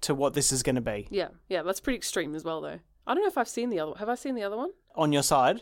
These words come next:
Speaker 2: Yeah, I don't know if I've seen that one. And then I guess we should mention that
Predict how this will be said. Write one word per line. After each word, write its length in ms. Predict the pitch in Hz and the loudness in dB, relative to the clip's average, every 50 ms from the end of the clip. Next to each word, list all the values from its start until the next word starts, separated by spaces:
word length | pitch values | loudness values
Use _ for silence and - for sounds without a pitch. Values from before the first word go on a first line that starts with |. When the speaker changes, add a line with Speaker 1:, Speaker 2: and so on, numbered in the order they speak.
| - _ | -6 _
Speaker 2:
Yeah, 260 | 190 190 175 - - - - - | -4 -4 -4 -4 -8 -12 -12 -6
I 100 | 175 180 | -4 -2
don't 100 | 175 185 | 0 0
know 60 | 180 175 | 0 0
if 120 | 170 - | -2 -6
I've 80 | - - | -8 -6
seen 160 | - 160 156 | -6 -6 -6
that 100 | 147 90 | -6 -8
one. 180 | 131 147 175 - _ _ - - - - - _ - | -8 -10 -10 -14 _ _ -20 -20 -20 -20 -20 _ -2
And 160 | 214 226 240 | 2 2 2
then 120 | 233 226 | 2 2
I 80 | 214 208 | 2 2
guess 200 | 247 254 - - | 2 0 2 0
we 60 | 277 | 0
should 220 | - - 247 180 | 0 2 0 2
mention 380 | 185 180 180 175 - 196 175 170 | 2 0 0 0 0 -2 0 2
that 260 | 170 165 160 - - | 2 2 0 0 -2